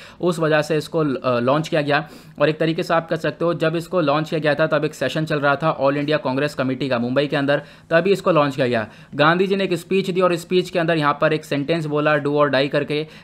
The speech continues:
करो या मरो वाली सिचुएशन है आज के टाइम पर, हमें क्या करना पड़ेगा, ब्रिटिशर्स को भगाना पड़ेगा, ऐसा यहाँ पे स्पीच के अंदर बोला गया।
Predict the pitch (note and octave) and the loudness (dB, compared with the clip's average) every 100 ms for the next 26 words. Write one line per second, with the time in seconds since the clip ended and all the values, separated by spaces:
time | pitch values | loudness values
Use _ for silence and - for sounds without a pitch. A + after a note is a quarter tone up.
0 | - E3+ F3+ F#3 F3 D#3 D3+ E3+ D#3 D#3+ | -2 2 4 4 4 4 4 4 2 0
1 | D3+ D3+ D3+ C3+ D3+ C#3+ C3+ D3 C#3+ C#3 | -4 -4 -4 -2 0 0 -2 -4 -2 0
2 | D3 C3+ C3+ C#3+ D3 C#3 C3+ C3+ C3+ C#3 | 0 0 0 -2 -2 -2 -2 0 0 0
3 | D3 B2+ A#2 C#3 C#3+ D3 B2+ A2+ C3 C#3 | 0 -2 -4 -4 -4 -4 -4 -2 -2 0
4 | C#3+ C#3 D3 C3+ A#2+ C#3 C3 C#3 - C#3+ | 0 0 2 0 0 -4 -4 -6 -4 -6
5 | - C3+ C3 A#2+ C3+ C3+ D3 | -4 -2 -2 0 0 0 0